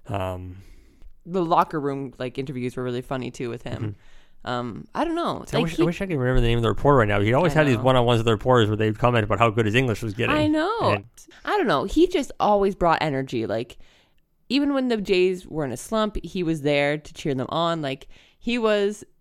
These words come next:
Speaker 2: we, we remember those years fondly of the Jays.
Speaker 1: Mm-hmm.
Speaker 2: Like the Bautista, the Donaldson, the Martin
Speaker 1: Oh,
Speaker 2: days.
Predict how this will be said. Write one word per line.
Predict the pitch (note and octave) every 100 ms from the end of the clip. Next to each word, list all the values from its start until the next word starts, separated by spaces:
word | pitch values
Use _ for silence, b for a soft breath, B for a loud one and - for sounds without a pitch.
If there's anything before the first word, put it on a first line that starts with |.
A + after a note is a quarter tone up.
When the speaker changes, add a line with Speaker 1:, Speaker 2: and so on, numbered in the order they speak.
| _ _
Speaker 2:
we, | G#3 A#3 -
we | G#3 C4+
remember | G4+ F4+ C4
those | A#3
years | F#3+ F3+
fondly | - C3+ - - D#3+ - - _ _ _ _ D3
of |
the | C#3
Jays. | A#2 E2 A#1 - -
Speaker 1:
Mm-hmm. | A2 G#2 - -
Speaker 2:
Like | D3+ D#3
the | F3
Bautista, | D#3+ D#3+ - D#3+ - - D#3 D3+ D3
the | C#3 C3
Donaldson, | C3+ D3 C#3+ C#3 C#3 D3 C3+ C#3 C#3+ b b -
the |
Martin | C3+ D3 - C3
Speaker 1:
Oh, | -
Speaker 2:
days. | - - -